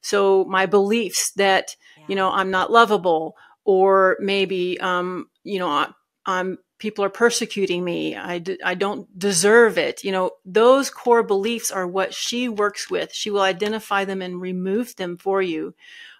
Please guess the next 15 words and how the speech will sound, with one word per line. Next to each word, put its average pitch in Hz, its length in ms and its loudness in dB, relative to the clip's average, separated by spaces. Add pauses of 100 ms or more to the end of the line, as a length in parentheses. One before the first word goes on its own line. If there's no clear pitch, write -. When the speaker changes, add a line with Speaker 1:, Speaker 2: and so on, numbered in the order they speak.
(140)
Speaker 1:
Um, 190 180 -4
so, 196 480 0
and 196 100 -6
she - 120 0
has 214 100 2
a 214 60 2
very 208 500 4 (340)
grandma-, 208 600 2 (220)
grandmotherly 220 840 2
energy. 196 500 -4
She's 180 240 -10
very 196 240 0
soft 190 760 2
and, 175 220 -4 (400)
and 185 260 -4